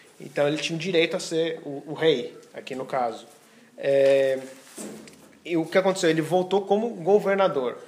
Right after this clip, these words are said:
E Josué, ele era o neto do último sumo sacerdote que ve-, que existiu antes, e ele agora era um sacerdote. Então a gente vai tá vendo esses personagens, vão tá presentes nos,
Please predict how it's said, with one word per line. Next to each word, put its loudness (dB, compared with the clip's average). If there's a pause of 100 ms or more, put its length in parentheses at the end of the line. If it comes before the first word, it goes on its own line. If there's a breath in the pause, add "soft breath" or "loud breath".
(840 loud breath)
E -6
Josué, 4
ele -2
era 6
o 2
neto 2
do -12
último -4
sumo -8
sacerdote -2
que -14
ve-, -10
que -12
existiu -8
antes, -8 (960 soft breath)
e -2 (400)
ele -2
agora 6
era 4
um 2 (200)
sacerdote. 2 (680 soft breath)
Então 0
a 6
gente -2
vai 6
tá 4
vendo 4
esses -2
personagens, 0
vão -4
tá 0
presentes -2
nos, -8